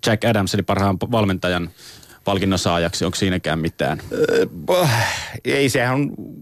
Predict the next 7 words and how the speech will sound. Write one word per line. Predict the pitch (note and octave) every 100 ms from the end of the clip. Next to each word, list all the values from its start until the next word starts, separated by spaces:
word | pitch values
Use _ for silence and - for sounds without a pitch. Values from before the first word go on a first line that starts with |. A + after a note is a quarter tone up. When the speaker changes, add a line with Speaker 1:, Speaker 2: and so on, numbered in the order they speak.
| - - _ _ _ _ _ _ B2+
Speaker 2:
jos | C3+ A2+
menee | C3+ D3+
toiseen | C#3+ C3+ B2 B2
osoitteeseen, | B2+ A#2 - B2 A#2 A#2 A2 G#2+
niin, | A2+ A2 -
niin, | A2 A2 A2
niin | A2 G#2+